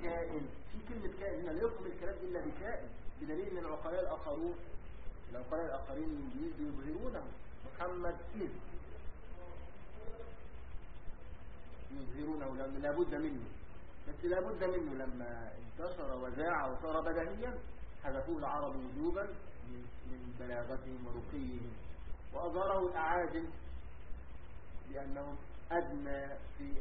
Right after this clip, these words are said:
اللغة، لكنه لا بد من وجوده، لا يستغنى عنه.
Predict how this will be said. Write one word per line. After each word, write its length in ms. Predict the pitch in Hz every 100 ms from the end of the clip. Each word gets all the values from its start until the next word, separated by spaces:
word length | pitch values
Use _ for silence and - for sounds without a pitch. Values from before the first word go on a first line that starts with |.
| -
اللغة، 360 | 127 131 131 - - - - - - - 254
لكنه 380 | 240 277 269 254
لا 60 |
بد 260 | 226 320 330
من 280 | - 226 220
وجوده، 240 | 339 - - - - - -
لا 60 | 131
يستغنى 420 | - - 277 131
عنه. 260 | 277 302